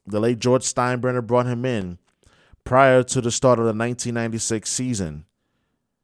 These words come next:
a season that Yankee fans will never forget,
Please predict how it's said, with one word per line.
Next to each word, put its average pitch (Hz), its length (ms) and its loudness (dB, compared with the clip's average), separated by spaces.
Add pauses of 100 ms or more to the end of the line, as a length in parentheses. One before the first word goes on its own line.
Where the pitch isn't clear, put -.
(340)
a - 60 -10
season 127 560 0
that 113 340 4
Yankee 113 300 -6
fans 110 340 -2
will 107 120 0
never 120 280 0
forget, 113 560 -4